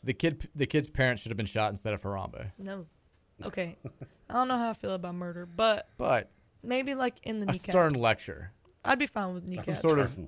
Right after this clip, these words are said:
Speaker 3: lecture.
Speaker 1: some sort of minor cut would have been okay.
Speaker 3: <laughs> Toss him in another cage. <laughs>
Speaker 1: Texas says, "Maven giving you a shout out last night for the Damian Lee interview." Thank you.
Speaker 3: Yeah, that's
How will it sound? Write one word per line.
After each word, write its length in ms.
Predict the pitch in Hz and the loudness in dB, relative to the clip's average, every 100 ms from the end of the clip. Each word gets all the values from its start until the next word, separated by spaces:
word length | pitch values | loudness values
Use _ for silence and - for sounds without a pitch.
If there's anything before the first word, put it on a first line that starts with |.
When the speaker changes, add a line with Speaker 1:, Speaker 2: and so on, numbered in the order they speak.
| - | -14
Speaker 3:
lecture. 320 | - - - | -20 -14 -4
Speaker 1:
some 120 | 190 | -2
sort 200 | - 185 | 2 4
of 100 | 135 123 127 | 2 0 2
minor 260 | 135 131 120 | 4 4 0
cut 400 | - 107 - - _ _ - _ _ _ _ - | -4 -4 -4 -16 _ _ -20 _ _ _ _ -4
would 80 | 127 | -2
have 40 | 113 | 0
been 80 | 110 | -2
okay. 320 | 90 90 - - - - - - _ - | -4 -8 -10 -18 -20 -20 -20 -20 _ -14
Speaker 3:
<laughs> 80 | 110 - - - 123 - 117 110 - | -14 -14 -18 -10 -10 -8 -12 -10 -2
Toss 240 | 98 98 | 2 2
him 100 | 104 | 0
in 60 | 92 | -6
another 240 | 95 87 80 | -6 -6 -6
cage. 600 | 95 85 90 113 104 - 143 156 | -6 -6 -6 -10 -16 -12 -12 -10
<laughs> 260 | 160 151 147 | -12 -6 2
Speaker 1:
Texas 180 | 175 147 | 4 4
says, 120 | 123 | 6
"Maven 300 | 135 139 139 | 6 6 6
giving 220 | 131 131 | 4 4
you 100 | 123 | 2
a 40 | 117 | 2
shout 280 | 127 123 | 6 6
out 200 | 120 120 | 6 4
last 240 | 120 117 - | 2 0 2
night 180 | 120 113 | 0 0
for 60 | |
the 80 | 110 | 0
Damian 280 | 107 107 110 | 0 0 -2
Lee 120 | 135 | -2
interview." 280 | 104 104 - - _ | -6 -10 -18 -20 _
Thank 220 | 277 262 | -10 -10
you. 120 | - 185 | -12 -18
Speaker 3:
Yeah, 120 | 160 - - | -16 -18 -18
that's 140 | 110 | -18